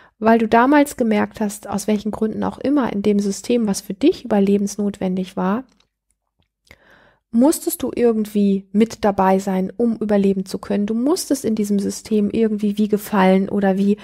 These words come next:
ja, nicht aufmüpfig sein, äh, um gut weitergehen zu können. Und heute taucht das eben in einer Konstellation, die irgendwas Befremdliches mitbringt oder ein, ein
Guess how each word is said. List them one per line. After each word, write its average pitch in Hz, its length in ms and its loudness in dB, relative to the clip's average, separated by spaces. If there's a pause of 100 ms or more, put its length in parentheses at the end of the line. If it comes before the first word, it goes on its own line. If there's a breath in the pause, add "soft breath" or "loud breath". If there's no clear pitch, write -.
(420 loud breath)
ja, 220 160 2
nicht 208 220 0
aufmüpfig 208 640 0
sein, 190 400 0 (340 loud breath)
äh, 190 220 2
um 226 280 2
gut 220 360 -4
weitergehen 190 580 2
zu - 180 -12
können. 202 360 -4 (220 loud breath)
Und 220 220 -2
heute 233 320 2
taucht 240 400 0
das 240 160 -4
eben 254 300 -2
in - 120 -4
einer 220 260 0
Konstellation, 208 1000 0
die - 140 -6
irgendwas 202 400 0
Befremdliches 233 840 -2
mitbringt 254 540 -2
oder 196 160 0
ein, - 160 -4
ein 196 240 0